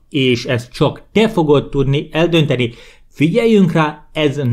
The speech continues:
nagyon-nagyon-nagyon más, mint a K D E, gnome, Cinnamon, Mate, vagy egyéb olyan felület,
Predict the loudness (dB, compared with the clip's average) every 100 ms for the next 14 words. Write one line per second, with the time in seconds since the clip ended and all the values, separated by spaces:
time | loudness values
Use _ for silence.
0 | 4 4 4 4 2 2 -2 -2 0 0
1 | -2 -4 -4 -2 0 0 0 0 -2 -4
2 | -14 _ -2 0 2 0 0 -2 0 2
3 | 2 2 0 -2 -2 0 2 6 6 4
4 | 0 -8 -14 0 2 2 0 2 2 2
5 | 0 0 0 0 0 -2 0 -2 -2 0
6 | 0 0 2 2 2 0 0 2 2 2
7 | -2